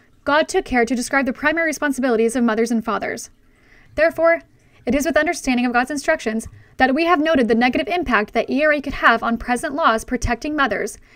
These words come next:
and children from fathers who do not accept legal responsibilities for their children, and on present laws protecting family structure and relationships between husbands and wives.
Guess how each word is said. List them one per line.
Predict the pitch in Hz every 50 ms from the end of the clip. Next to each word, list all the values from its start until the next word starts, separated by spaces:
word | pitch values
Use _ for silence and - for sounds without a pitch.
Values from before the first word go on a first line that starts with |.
| _ _ -
and | 269 277 262
children | 269 - 302 302 320 339 302
from | - 311 302 294
fathers | 277 - 359 370 269 247 226 226 226
who | - 254
do | 233 269
not | 254 262 277 330
accept | - - - 269 247 220
legal | 240 240 262 240 285 302
responsibilities | 294 269 - 285 277 277 - - 311 311 277 311 226 208
for | - - 226
their | 214 226
children, | 233 - - 285 240 190 - - - - _ _ _ _ _ _ _ _ _ -
and | 254 254
on | 262 254 254
present | - 254 233 - 359 - 240
laws | 233 214 226 240 -
protecting | - 262 226 - 262 254 - 269 240
family | - 247 226 226 220
structure | 220 - - 196 - - - 226
and | 202 226 240
relationships | 254 269 294 - - 220 - 226 202 -
between | - 233 233 247 240
husbands | 214 233 233 233 254 254 254 -
and | 226 226
wives. | 220 208 202 - - - - -